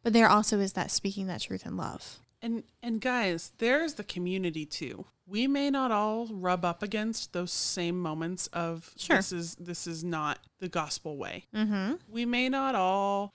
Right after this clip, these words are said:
Speaker 2: have those same things of, "We need to imagine better for this."
Speaker 1: Mm-hmm.
Speaker 2: But as a community, we support each other when we see something, and we, we dream as a community about how can we work together to bring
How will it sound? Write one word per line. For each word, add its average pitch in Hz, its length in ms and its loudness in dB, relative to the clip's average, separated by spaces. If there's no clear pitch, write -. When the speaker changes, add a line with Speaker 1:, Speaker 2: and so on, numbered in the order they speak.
Speaker 2:
have 185 340 0
those 180 240 0
same 180 800 0
things 180 340 -2
of, 160 480 -2
"We 190 80 -4
need 196 140 2
to 196 100 0
imagine 170 400 0
better 156 260 -2
for 156 220 -10
this." 143 640 -8
Speaker 1:
Mm-hmm. 202 320 -2
Speaker 2:
But 196 140 -2
as 226 180 0
a 247 60 0
community, 185 1120 0
we 185 300 -4
support 202 640 -2
each 180 200 -4
other 165 220 -4
when 160 140 -2
we 160 120 -2
see - 300 -2
something, 160 340 -4
and 160 120 -2
we, 175 240 -2
we 190 160 -4
dream 190 420 -4
as 185 100 -2
a 180 60 -4
community 175 540 0
about 147 260 -4
how 190 220 -4
can 208 160 -4
we 190 100 0
work 175 260 -4
together 170 800 -6
to 185 220 -6
bring 175 440 -4